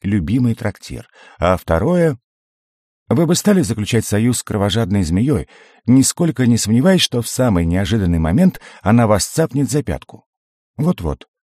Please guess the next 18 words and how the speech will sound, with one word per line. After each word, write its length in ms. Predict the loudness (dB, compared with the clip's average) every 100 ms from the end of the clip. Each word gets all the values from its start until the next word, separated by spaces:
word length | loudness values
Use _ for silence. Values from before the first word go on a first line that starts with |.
| _ -4
Гозма 380 | 0 0 0
тоже. 320 | -4 -8 -10 -18 _ _ _ _ _ _
Он 200 | 2 2
лучше 280 | 0 -2
доверится 480 | -2 0 0 -4 -6
Гаррету, 560 | -4 -4 -4 -6 -12 -16 -20 _ _
да 100 | 0
ещё 260 | 2 4
и 80 | 2
денежек 520 | 2 2 2 0 -2
с 80 | -6
гильдии 380 | -4 -2 0 -2
постарается 500 | -4 -4 -2 -2 -4
заработать, 580 | -4 -4 -4 -4 -8 -12 -20 -6
надеясь, 600 | -2 0 0 0 0 -4 _
что 240 | -8 -6 -4
всё 240 | -2 -4
обойдётся. 600 | -2 -6 -10 -16 -18 -20